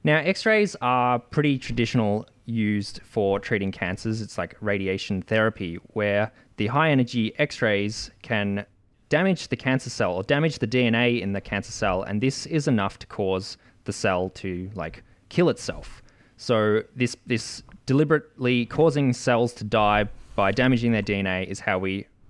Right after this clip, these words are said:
like, can, is one way of getting rid of cancers. And because D N A, oh, sorry, because cancer cells are rapidly, um, like,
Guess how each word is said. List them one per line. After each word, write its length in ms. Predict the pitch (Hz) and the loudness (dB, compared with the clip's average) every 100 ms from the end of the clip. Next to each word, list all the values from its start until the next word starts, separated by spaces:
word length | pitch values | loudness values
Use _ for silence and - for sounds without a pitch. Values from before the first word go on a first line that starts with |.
| - - | -16 -10
like, 400 | 101 82 - - | -8 -8 -10 -14
can, 340 | - 98 95 - _ _ | -12 -10 -10 -14 _ _
is 120 | 120 117 | -6 0
one 140 | 143 | 2
way 160 | 120 104 | 4 2
of 80 | |
getting 200 | 104 98 | 0 0
rid 120 | 95 90 | 0 -4
of 100 | - | 0
cancers. 520 | 123 117 - - - _ _ _ _ _ | 0 0 -4 -16 -20 _ _ _ _ _
And 480 | 139 143 143 147 151 - - | 0 2 4 2 0 -8 -6
because 640 | 147 - 175 202 196 156 - | -6 0 2 4 2 -4 -6
D 180 | 123 131 | 2 4
N 120 | 123 | 4
A, 100 | 120 | 2
oh, 160 | - 110 | 0 -2
sorry, 260 | 110 147 123 | 2 4 4
because 540 | 131 160 165 139 - - | 2 2 2 0 -10 -2
cancer 300 | 127 127 123 | 0 0 0
cells 280 | 120 101 | 0 0
are 140 | 101 104 | -2 -2
rapidly, 720 | 104 101 104 95 92 90 - _ _ _ | -2 -2 -2 -2 -4 -4 -10 _ _ _
um, 400 | - 92 85 85 - _ _ - - | -2 0 0 -4 -10 _ _ -20 -6
like, 200 | 90 | -6